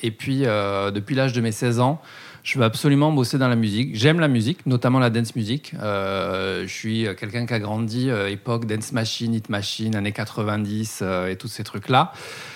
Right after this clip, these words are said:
Euh, c'était un milieu qui me passionnait, mais je voyais bien qu'à un moment donné, être artiste, c'était peut-être pas ce pourquoi j'étais prédisposé, euh, mais par contre,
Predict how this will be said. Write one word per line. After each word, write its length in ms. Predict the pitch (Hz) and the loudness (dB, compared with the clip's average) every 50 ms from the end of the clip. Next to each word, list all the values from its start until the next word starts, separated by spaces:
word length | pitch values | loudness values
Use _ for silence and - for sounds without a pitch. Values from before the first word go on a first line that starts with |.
| - - - - - _ - | -16 -18 -18 -20 -8 _ 2
Euh, 560 | 127 143 139 135 135 127 123 113 110 110 110 | 4 4 6 6 4 4 4 4 4 2 2
c'était 260 | 107 - 143 117 160 | 0 0 2 6 6
un 60 | 151 | 6
milieu 260 | 156 160 160 160 196 | 6 6 4 4 2
qui 140 | 190 - 165 | 2 2 0
me 60 | 156 | 2
passionnait, 500 | 139 170 147 - - 160 147 147 156 180 | 4 2 2 2 2 4 4 4 4 4
mais 260 | 190 180 151 139 139 127 | 2 4 4 4 4 4
je 240 | 120 113 117 127 | 2 2 0 0
voyais 320 | 123 117 117 135 139 143 143 | 0 0 2 4 4 4 4
bien 240 | 135 147 156 160 160 | 4 4 2 2 4
qu'à 140 | 147 131 | 4 4
un 60 | 120 120 | 4 4
moment 260 | 127 127 127 127 127 | 4 4 4 4 4
donné, 420 | 131 131 131 139 147 147 156 - - - - - - - - - - | 4 4 4 4 4 2 0 -2 -8 -14 -20 -20 -20 -20 -20 -16 -8
être 260 | - 131 127 - - | -8 -6 -6 -2 -2
artiste, 760 | 143 123 113 - - - - 160 165 156 - - - - - - - - - | -2 -2 -2 -6 -12 -6 -2 -2 -2 -2 -4 -6 -10 -12 -14 -16 -18 -18 -12
c'était 300 | - - 123 - - 131 | -6 -6 -6 -2 -2 -4
peut-être 300 | 113 - - 143 131 - _ _ _ _ _ _ _ | -2 0 -2 -2 -2 -4 _ _ _ _ _ _ _
pas 120 | 156 156 | 2 2
ce 200 | - - - - | 2 0 -2 -2
pourquoi 560 | 143 117 - - 139 113 - - 147 143 143 | -2 -4 -2 -4 -4 -4 -2 0 2 4 4
j'étais 240 | 139 123 117 - 127 | 4 2 0 -2 -2
prédisposé, 880 | 117 - - 135 117 113 110 107 - - - 127 123 127 151 185 220 247 247 - - | -4 -2 -4 -2 -2 -2 -4 -6 -8 -2 0 2 4 4 4 4 2 0 -4 -4 0
euh, 220 | 127 123 123 120 117 | 2 4 4 6 4
mais 100 | 120 120 | 4 4
par 220 | 113 - 131 - | 2 2 0 2
contre, 240 | - 196 202 185 - | 0 0 0 0 -4